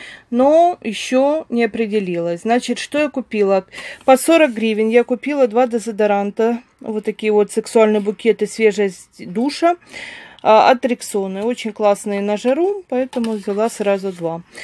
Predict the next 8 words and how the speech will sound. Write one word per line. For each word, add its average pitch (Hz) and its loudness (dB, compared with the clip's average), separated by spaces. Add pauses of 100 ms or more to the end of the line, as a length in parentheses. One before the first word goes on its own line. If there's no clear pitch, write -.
(140)
По 254 8
пятьдесят 285 -2
четыре 269 -4
гривны 247 0
взяла 247 6
два 233 4
лака. 190 2
Та-, 214 4